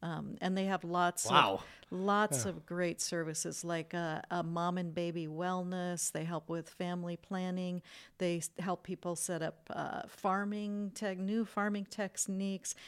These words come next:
Speaker 1: Everything in World Relief is designed to help people flourish and, uh, move to a next level. They help with clean water programs.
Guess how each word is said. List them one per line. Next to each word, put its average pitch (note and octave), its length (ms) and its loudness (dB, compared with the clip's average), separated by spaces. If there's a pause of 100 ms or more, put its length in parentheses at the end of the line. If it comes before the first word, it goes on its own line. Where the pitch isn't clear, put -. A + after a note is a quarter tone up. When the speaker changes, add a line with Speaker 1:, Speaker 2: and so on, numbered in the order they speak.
(160)
Speaker 1:
Everything A#3+ 480 0
in F3+ 220 -2
World F#3+ 240 2
Relief F3 320 -2
is E3+ 100 -4
designed E3+ 520 -2
to D#3+ 40 -2
help E3 360 -2
people E3 500 -4 (240)
flourish G3 920 -2
and, D#3+ 540 -4 (200)
uh, F#3 80 -2
move G3 440 0
to G3 180 -2
a E3+ 80 0
next E3 460 -4
level. D3 400 -4
They F3 300 -2
help F#3 280 -2
with F#3+ 200 -4
clean F3+ 360 -4
water D#3 380 -2
programs. - 720 -6